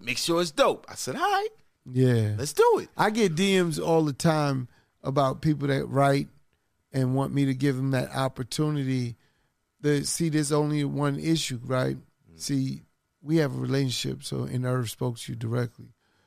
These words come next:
Speaker 2: The issue is when I deal with strangers in the past, we had had issues with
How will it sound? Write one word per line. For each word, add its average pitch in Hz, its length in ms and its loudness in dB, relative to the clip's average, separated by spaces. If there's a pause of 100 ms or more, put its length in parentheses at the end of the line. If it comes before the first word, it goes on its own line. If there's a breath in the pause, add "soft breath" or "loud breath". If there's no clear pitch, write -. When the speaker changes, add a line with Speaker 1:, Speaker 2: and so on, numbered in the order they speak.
(220)
Speaker 2:
The 135 180 2
issue 165 420 0
is 135 160 0
when 139 100 -2
I 143 120 2
deal 143 240 0
with 127 100 0
strangers 131 720 -2 (680)
in 143 140 -2
the 131 80 -4
past, 139 480 2
we 143 200 0
had 139 200 6
had 135 340 2
issues 135 520 -2
with 127 380 -2